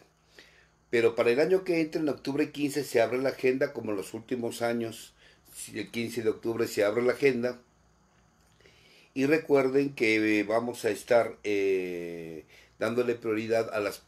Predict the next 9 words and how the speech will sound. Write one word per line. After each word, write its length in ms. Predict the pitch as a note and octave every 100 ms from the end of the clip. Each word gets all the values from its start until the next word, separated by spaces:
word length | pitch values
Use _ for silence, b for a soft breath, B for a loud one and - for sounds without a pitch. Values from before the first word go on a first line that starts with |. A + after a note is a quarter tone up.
| _ -
a 80 |
los 160 | G2+ G2
grupos 500 | A#2 B2+ - A2+ G#2
que 220 | - G2+
este 320 | G2+ - A#2
año 480 | A2 G#2 G#2+ A#2 A#2+ b b b b
se 220 | - G2+
les 260 | G2 F#2+ F2
dio, 1080 | G#2 G#2+ G#2+ G#2 G2+ G2 F#2+ F2+ F2+ E2+